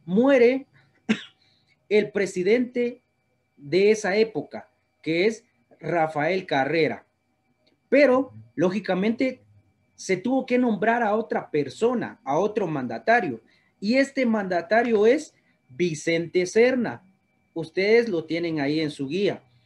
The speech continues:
Vicente Serna es el que toma el poder, es el sucesor de, de Carrera, pero acá nos, nos da una, un, un contenido. Dice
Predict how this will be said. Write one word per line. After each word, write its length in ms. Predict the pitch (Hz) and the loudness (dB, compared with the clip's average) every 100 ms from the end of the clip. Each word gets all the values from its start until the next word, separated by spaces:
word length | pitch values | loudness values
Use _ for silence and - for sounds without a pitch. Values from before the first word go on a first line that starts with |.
| _ _ | _ _
Vicente 520 | 131 185 180 233 226 233 | -6 -4 2 0 2 0
Serna 400 | 226 240 247 233 | 2 2 0 -4
es 100 | 220 | -4
el 140 | 202 | -4
que 100 | 175 | -6
toma 320 | - 208 226 | -4 -2 -2
el 80 | 233 | -2
poder, 500 | - 180 170 220 - - | -2 -2 0 0 -2 -6
es 180 | 185 | -4
el 120 | 220 202 | -2 -4
sucesor 580 | 175 160 151 190 208 | -6 -6 -4 -4 -4
de, 280 | 165 147 - _ _ _ _ _ | -4 -6 -8 _ _ _ _ _
de 840 | 139 151 147 143 139 127 123 - _ _ | -2 0 2 2 0 -2 -6 -10 _ _
Carrera, 580 | - 156 156 233 320 - _ _ _ _ _ _ _ | -2 0 2 2 0 -4 _ _ _ _ _ _ _
pero 280 | 247 285 220 | 4 6 2
acá 240 | - 240 | 2 0
nos, 340 | 254 226 - 165 | 0 -2 -6 -8
nos 240 | 180 160 | -8 -4
da 160 | 202 226 | -2 0
una, 580 | 233 233 208 170 147 - | 0 0 -2 -2 -4 -6
un, 680 | 156 165 175 190 190 202 214 | -10 -10 -10 -10 -8 -6 -4
un 60 | |
contenido. 500 | 214 185 165 190 180 | -4 -6 -4 -2 0
Dice 380 | 156 220 226 - | 0 0 0 -2